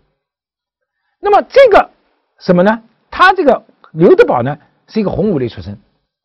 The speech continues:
他给我提供了一张照片，他一身军装，上海人，一身军装，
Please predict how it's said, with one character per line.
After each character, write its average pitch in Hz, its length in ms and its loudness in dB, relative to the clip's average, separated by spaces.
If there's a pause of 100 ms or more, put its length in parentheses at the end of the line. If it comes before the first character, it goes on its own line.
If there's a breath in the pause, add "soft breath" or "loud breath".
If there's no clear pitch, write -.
(1080)
他 427 340 2
给 208 180 2
我 165 100 2
提 - 160 -12
供 165 140 -4
了 160 40 -6
一 143 40 -12
张 147 80 -16
照 120 120 -10
片， - 220 -18 (400)
他 226 140 -6
一 254 80 -4
身 254 180 0
军 220 140 0
装， 214 200 2 (300)
上 392 180 2
海 185 120 -4
人， 117 160 -10 (760)
一 277 100 -4
身 320 160 2
军 277 140 -2
装， 240 180 0